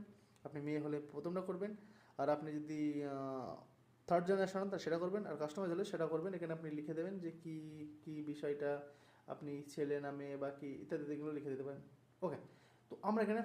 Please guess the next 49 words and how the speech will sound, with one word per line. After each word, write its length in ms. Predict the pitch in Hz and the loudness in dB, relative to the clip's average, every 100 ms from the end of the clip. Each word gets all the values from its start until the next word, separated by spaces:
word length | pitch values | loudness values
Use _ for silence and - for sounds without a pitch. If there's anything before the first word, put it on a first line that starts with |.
| 214 | 0
ফি-, 180 | 190 175 | 0 2
আহ, 260 | 156 151 151 | 2 2 0
ছেলে 300 | 151 180 202 | 0 0 2
আমি 120 | 190 180 | 0 0
যেহেতু 200 | 180 233 | 0 2
তাহলে 140 | 214 | 0
মেল 220 | 175 160 | 0 -2
সিলেক্ট 260 | 151 143 - | -2 -8 -4
করে 120 | 135 | -4
দিলাম। 160 | - - - - - - - - | -2 -8 -12 -20 -20 -20 -20 -2
এরপরে 280 | 185 180 170 | 0 2 2
নেক্সট 300 | 160 156 - | 0 -2 -4
ক্লিক 160 | 196 196 | -6 0
করে 160 | 208 | -2
দেবো। 200 | - - - - - - - 165 | -2 -8 -16 -20 -20 -20 -12 -4
নেক্সট 200 | 196 - | -4 4
ক্লিক 140 | 208 | 6
দেওয়ার 180 | 208 202 | 6 4
পরে, 220 | 214 202 | 4 4
পরে 180 | 196 202 | 4 4
আমরা 180 | 190 170 | 4 2
একটুখানি 400 | 170 - 233 226 | 0 -4 -4 0
ওয়েট 220 | 156 147 | 2 2
করবো। 340 | - 147 - - - - - | 0 -4 -6 -14 -20 -20 0
এবারে 200 | 208 269 | 2 4
এখানে 180 | 233 214 | 4 2
দেখতে 180 | 214 | 2
পাচ্ছেন 260 | 190 180 185 | -2 0 -2
যে 80 | 190 | -2
আমি 300 | 185 240 247 | 0 0 2
আমার 240 | 240 226 | 2 2
যে 160 | 208 226 | 2 2
নামটা 480 | 151 151 196 208 185 | 2 2 2 2 2
দিয়েছিলাম 500 | 160 151 160 214 214 - - - - - - | 0 -2 -4 -4 -6 -14 -20 -20 -20 -20 -2
সেই 120 | 208 | 0
নামের 360 | 156 147 208 240 | 4 4 4 4
সাথে 260 | 233 220 | 2 4
এখানে 180 | 202 190 | 2 2
একটা 180 | 190 220 214 | 0 -2 -2
ইমেইল 360 | 190 185 196 190 | -2 0 2 2
আইডি 340 | 175 185 214 175 | 2 0 -4 0
তৈরি 200 | 156 151 | 0 0
হয়ে 180 | 139 | -2
গেছে, 280 | 123 123 - | -2 -6 -10
মণ্ডল 760 | 143 147 170 214 214 214 226 208 | -8 -2 2 4 4 4 4 4
আজহারউদ্দিন 640 | 165 175 165 - 180 180 | 0 0 -4 -4 -4 -4
জিরো 320 | 147 151 175 | -6 -4 -2
এইটটি 280 | 156 151 170 | -2 -2 -6
ফোর, 280 | 160 151 | -2 -2